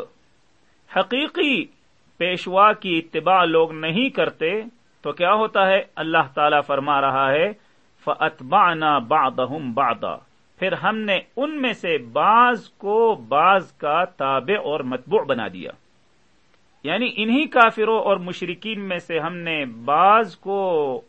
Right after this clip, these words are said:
سردار بنا دیا اور بعض کو ان کی رعایا۔ انہی کافروں میں سے بعض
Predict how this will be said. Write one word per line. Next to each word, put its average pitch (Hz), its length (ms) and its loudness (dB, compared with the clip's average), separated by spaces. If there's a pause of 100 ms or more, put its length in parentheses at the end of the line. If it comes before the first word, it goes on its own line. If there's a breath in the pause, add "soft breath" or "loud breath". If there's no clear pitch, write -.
(280)
سردار 143 460 0
بنا 262 340 0
دیا 220 180 4
اور 165 440 -2
بعض 139 440 0
کو 180 140 -10
ان 160 120 -10
کی 135 180 -10
رعایا۔ 127 380 4 (920)
انہی 226 300 2
کافروں 247 540 4
میں 226 140 -4
سے 208 200 -4
بعض 190 420 2